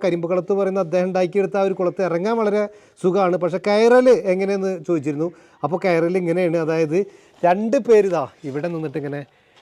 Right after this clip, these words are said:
വലിക്കുന്നുണ്ട്. അതായത് അദ്ദേഹത്തിന് വേണമെങ്കിൽ ഒറ്റയ്ക്ക് കയറാം, എന്നാലും അദ്ദേഹത്തിന്, ആ,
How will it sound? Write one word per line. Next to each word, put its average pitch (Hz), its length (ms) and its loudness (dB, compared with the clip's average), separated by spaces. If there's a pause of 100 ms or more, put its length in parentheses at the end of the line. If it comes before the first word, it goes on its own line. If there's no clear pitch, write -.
(200)
വലിക്കുന്നുണ്ട്. 143 720 -2 (160)
അതായത് 160 320 -2
അദ്ദേഹത്തിന് 190 400 2
വേണമെങ്കിൽ 220 360 4
ഒറ്റയ്ക്ക് 226 260 0
കയറാം, 220 200 4
എന്നാലും 208 480 2 (440)
അദ്ദേഹത്തിന്, 185 560 0 (420)
ആ, 160 340 -2